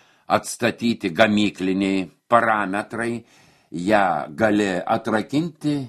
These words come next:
jau bet kas. Taigi prieš pirmą kartą išeinant iš namų teks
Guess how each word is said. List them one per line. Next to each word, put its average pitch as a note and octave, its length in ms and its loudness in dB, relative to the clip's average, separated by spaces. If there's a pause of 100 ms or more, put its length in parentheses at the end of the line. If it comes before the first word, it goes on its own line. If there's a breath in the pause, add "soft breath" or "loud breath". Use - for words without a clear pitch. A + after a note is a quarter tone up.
(140)
jau G#2+ 280 0
bet G2 320 -2
kas. - 340 -4
Taigi B2 300 -2
prieš A2+ 520 -4
pirmą C3 360 0
kartą D3 360 -6
išeinant F2+ 520 -4
iš F2 240 -8
namų A2 380 -2 (300 loud breath)
teks - 520 -2